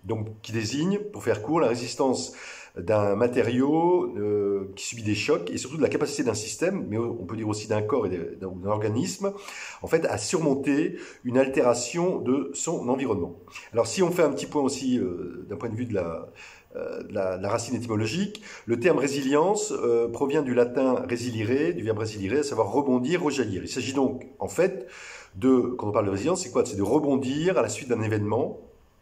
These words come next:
pour continuer d'avancer. Et en fait, on retrouve son, cette idée d'ailleurs dans le verbe résilier, par exemple résilier un contrat, à savoir se désengager, ne plus être lié, voire ne plus être prisonnier en fait d'un passé et se libérer. Alors ce qu'on peut se dire, c'est que la résilience en fait évoque donc cette capacité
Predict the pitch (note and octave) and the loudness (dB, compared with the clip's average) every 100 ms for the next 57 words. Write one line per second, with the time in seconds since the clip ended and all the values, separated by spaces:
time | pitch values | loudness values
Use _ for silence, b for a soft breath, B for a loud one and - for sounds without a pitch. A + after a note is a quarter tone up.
0 | _ - - F#3 F#3+ C3+ C#3+ D3 A2 G#2 | _ -14 0 2 2 2 4 4 2 0
1 | - - B B B G#2+ A#2 F#3+ E3+ D#3+ | -6 -12 B B B 2 4 6 4 2
2 | F3 - C#3+ C3+ - C#3 D#3+ D#3+ D3 D3 | -2 -2 0 0 0 -2 0 2 2 2
3 | B2+ C3 B2 B2+ A#2+ A2 B2 E3 F3+ B | 2 2 2 0 0 0 2 2 0 B
4 | B - G#2 C3 C#3+ B2+ A#2 A2 A2+ G#2+ | B 0 2 2 2 0 -2 2 2 2
5 | G2+ E2 B2+ C#3+ D3+ - - G#2 C3+ D3 | -4 -2 2 4 4 2 -2 2 4 2
6 | - - B - A2 B2 B2 A#2+ A#2+ B2+ | -2 -14 B -8 -2 2 4 4 4 2
7 | D3+ C#3 - A#2+ A#2+ B2 A#2 B2+ D3+ B2+ | 2 0 0 -2 0 0 2 2 2 2
8 | G#2+ G#2+ A#2+ C3+ B2+ - D#3 C3+ C3+ F3+ | 0 -2 -2 -2 -4 -4 -2 0 2 2
9 | C#3 - D#3 - B B B B A2+ B2+ | 0 -2 -4 -4 B B B B 4 6
10 | B2+ - F3+ F3+ F3+ - C3 G#2+ F#2 - | 4 2 0 0 0 0 -2 0 -2 -4
11 | - B B B A#2 D3 E3+ F3 A#3+ - | -12 B B B 0 2 2 4 2 2
12 | - C#3 C#3+ C#3 F3+ G#3+ F3 B2+ F#3+ F3 | 2 4 4 2 2 2 0 0 0 2
13 | C3+ C#3 C#3+ C3 F#3 - - D#3 - C#3+ | 2 2 0 -2 -2 -2 -2 0 2 0
14 | - B2+ A#2 D3 D#3 F3+ G#3 | -2 -8 -2 2 4 2 -2